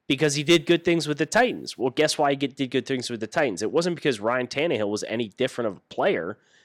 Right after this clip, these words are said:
It's because you were actually able to build something up around him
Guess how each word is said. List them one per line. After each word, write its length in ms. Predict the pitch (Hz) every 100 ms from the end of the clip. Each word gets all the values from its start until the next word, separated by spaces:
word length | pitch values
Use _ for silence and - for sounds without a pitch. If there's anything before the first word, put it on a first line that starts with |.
| _
It's 100 | -
because 220 | - 185
you 60 | 175
were 120 | 139
actually 460 | 127 156 - 147 -
able 260 | 117 151 147
to 120 | 107 _ -
build 260 | 127 151 143
something 400 | 151 151 135 139
up 120 | 147
around 460 | 110 107 202 208
him 120 | 76